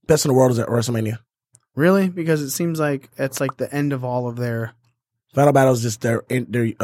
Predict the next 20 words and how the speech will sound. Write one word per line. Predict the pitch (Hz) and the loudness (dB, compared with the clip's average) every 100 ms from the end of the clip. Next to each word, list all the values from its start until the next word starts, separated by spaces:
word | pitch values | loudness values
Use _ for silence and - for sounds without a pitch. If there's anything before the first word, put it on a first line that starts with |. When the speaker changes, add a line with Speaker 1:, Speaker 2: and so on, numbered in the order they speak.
| 113 | 2
Speaker 2:
Mm-hmm. | 110 | 2
Speaker 1:
year-end | 110 104 | 2 0
pay-per-view. | 117 - 107 117 _ _ _ _ _ _ _ 170 | -2 -4 -12 -12 _ _ _ _ _ _ _ 2
Speaker 2:
Uh, | 180 180 | 4 4
a | |
couple | 175 226 | 2 0
major | 202 202 180 | 2 0 -2
things | 202 196 | -4 -2
happen. | 185 196 196 214 214 _ _ _ _ _ _ _ | 0 0 -2 -10 -12 _ _ _ _ _ _ _
One, | - 160 185 185 202 - _ - | -2 4 4 4 0 -6 _ 2
Dalton | 202 190 170 | 2 2 -2
Castle | 160 180 175 165 160 | -2 0 0 -2 -2
is | 143 | -2
the | 147 | -2
new | 156 170 156 | 0 0 0
Ring | 147 143 151 151 | -2 -2 0 0
of | 131 | -2
Honor | 127 139 135 127 | 0 0 0 -2
World | 135 147 131 | 2 2 2
Champion. | - 143 139 147 151 | 0 0 0 0 0